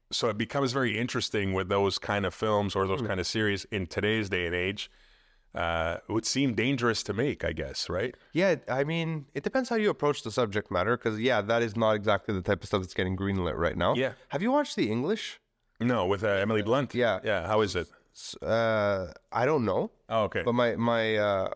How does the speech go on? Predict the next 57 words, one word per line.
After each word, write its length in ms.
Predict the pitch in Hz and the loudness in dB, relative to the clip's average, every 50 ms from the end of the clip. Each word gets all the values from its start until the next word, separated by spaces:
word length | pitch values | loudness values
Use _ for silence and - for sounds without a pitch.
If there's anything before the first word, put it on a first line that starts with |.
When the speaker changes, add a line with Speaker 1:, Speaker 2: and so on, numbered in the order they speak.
| - - - | -8 -10 -8
Speaker 2:
my 180 | 104 101 101 98 | -4 -2 0 2
writing 240 | 110 135 147 135 | 2 2 2 2
partner, 260 | 113 110 101 80 - 101 | 0 0 0 0 0 0
my 120 | 101 98 | 0 -2
producer 400 | 95 107 104 117 123 - - 98 | -2 -4 -4 -4 -6 -4 -4 -2
that 100 | 92 92 | 0 0
I've 60 | 92 92 | 0 0
been 120 | 95 90 | 0 0
working 300 | 95 98 - - - 104 | 0 0 -2 -2 -2 0
with, 320 | 98 87 85 - - - _ _ _ _ _ _ _ - | 0 0 -2 -4 -10 -20 _ _ _ _ _ _ _ -4
uh, 220 | 98 104 95 92 92 | -2 0 0 0 0
that 260 | - - - - - - | 0 -2 -2 -2 -2 -6
I, 60 | - | -6
I 40 | 98 | -2
mean, 240 | 101 104 95 95 95 | -2 0 0 -2 -2
you 120 | 101 104 | -4 -2
guys 180 | 98 104 90 87 | 0 0 0 0
don't 80 | 92 90 | -2 -4
know 40 | 90 | -4
who 60 | 92 | -4
she 140 | - - 151 | -2 0 0
is, 100 | 180 156 | 0 0
but 160 | 120 110 - | -2 -6 -4
Peter 180 | - 127 110 95 | -2 0 2 4
does. 300 | 87 113 170 - - - _ _ _ _ _ _ | 4 4 4 2 -2 -10 _ _ _ _ _ _
She, 260 | - - - 135 123 101 | -8 -6 -2 -2 -2 -2
she 220 | - - - 120 | -4 -8 -4 0
goes, 220 | 120 127 120 - - | 2 2 2 0 -4
"You 200 | 104 98 117 110 | -6 -6 -4 -4
have 300 | - - - 90 - - | -4 -6 -10 -12 -12 -12
to 80 | - 101 | -8 -8
watch 280 | 78 - - - - - | -8 -8 -8 -12 -16 -18
this." 220 | - - - _ _ | -20 -20 -20 _ _
Like, 260 | 92 95 95 - - _ _ _ _ _ _ - | -6 -6 -6 -6 -10 _ _ _ _ _ _ -6
and, 100 | - 107 - - | -6 -4 -2 -2
and 120 | 127 131 | -2 -2
she's 260 | - - 254 254 240 247 | 0 -2 -2 0 0 0
a, 120 | 226 - - | -2 -2 -4
she's 180 | - - 190 202 | -6 -6 -4 0
an 80 | 202 208 | 2 2
academic. 580 | 208 - 214 175 131 104 98 107 117 117 117 | 2 2 0 0 2 0 2 2 0 -2 -4
She's 220 | - - - 120 113 | -6 -10 -10 -10 -4
very, 240 | 113 123 131 135 131 | -2 0 0 0 0
she's 140 | - - | -4 -6
a 60 | 175 175 | -6 -4
little, 300 | 185 196 196 190 170 - | -2 0 0 0 0 0
Speaker 1:
Interesting, 320 | 135 110 95 85 101 113 | -2 -2 -2 -2 -2 -2
okay. 160 | 113 101 110 123 | 0 -2 -2 0
Speaker 2:
you 60 | - | 0
know, 120 | 165 135 131 | 0 0 2
well 140 | 139 156 | 2 0
put 160 | 151 - 165 - | 0 0 -4 -6
together. 280 | 156 135 123 120 156 165 | 0 0 2 2 4 2
I'm 120 | 156 156 | 2 4
like, 180 | 151 135 139 - | 2 0 0 -2
"Okay, 220 | 220 214 - 117 | -8 -6 -2 -2
well, 260 | 110 120 123 131 131 | 0 0 0 -2 -6